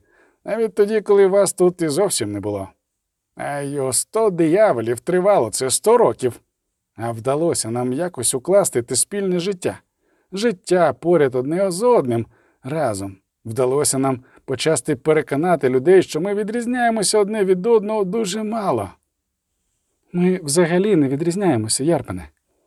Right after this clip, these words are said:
Гном різко обернувся. «Взагалі не відрізняємося», повторила Цірі. «Адже ти думаєш і відчуваєш, як Геральт, і як,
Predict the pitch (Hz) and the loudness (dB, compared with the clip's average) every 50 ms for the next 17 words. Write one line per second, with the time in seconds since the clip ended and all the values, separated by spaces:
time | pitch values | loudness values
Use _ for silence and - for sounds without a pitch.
0 | _ _ _ _ _ _ _ _ _ _ _ _ _ 120 113 120 113 113 117 123 | _ _ _ _ _ _ _ _ _ _ _ _ _ -2 0 0 2 2 2 2
1 | 139 156 170 - - 147 135 135 123 - - - 139 139 135 156 156 143 113 101 | 2 0 0 0 0 2 4 4 2 0 0 2 0 2 2 2 0 0 0 -2
2 | - - - 80 - _ _ _ _ _ _ _ _ _ _ _ _ _ _ _ | -4 -8 -10 -10 -16 _ _ _ _ _ _ _ _ _ _ _ _ _ _ _
3 | _ _ _ 151 151 147 180 180 151 160 170 180 196 190 151 - _ 143 147 143 | _ _ _ -10 -6 -2 -2 -2 -2 -2 -2 -2 -2 -2 -4 -4 _ -4 -2 -2
4 | 131 135 127 123 135 131 120 143 147 143 127 101 98 98 - - 110 - _ _ | -2 -4 -6 -4 -4 -2 0 2 2 2 2 0 -2 -4 -8 -10 -12 -18 _ _
5 | _ _ _ _ _ _ _ _ _ _ _ _ - 131 117 - - 127 123 123 | _ _ _ _ _ _ _ _ _ _ _ _ -2 -2 0 0 0 0 2 2
6 | 120 117 117 - - 110 98 90 76 - _ _ _ _ _ _ _ _ _ _ | 0 0 -2 -2 -4 -4 -6 -6 -10 -16 _ _ _ _ _ _ _ _ _ _
7 | _ _ _ _ 160 156 143 156 175 170 - - 165 147 175 185 185 170 156 139 | _ _ _ _ -8 -8 -2 0 -2 0 2 0 2 2 4 2 4 4 2 2
8 | - - 143 147 139 - - - 143 156 165 170 151 - - 151 139 135 156 185 | 0 -2 -2 -4 -4 -4 -6 -4 0 2 2 2 0 0 -4 -4 -4 0 -2 -2
9 | 175 120 92 82 - - _ _ _ _ _ _ _ _ _ _ _ _ 151 156 | -2 -2 -6 -8 -14 -20 _ _ _ _ _ _ _ _ _ _ _ _ -2 -2
10 | 170 175 - _ _ _ 143 143 170 170 175 175 - - - | -2 -2 -4 _ _ _ -4 -2 0 0 -2 -2 -8 -14 -16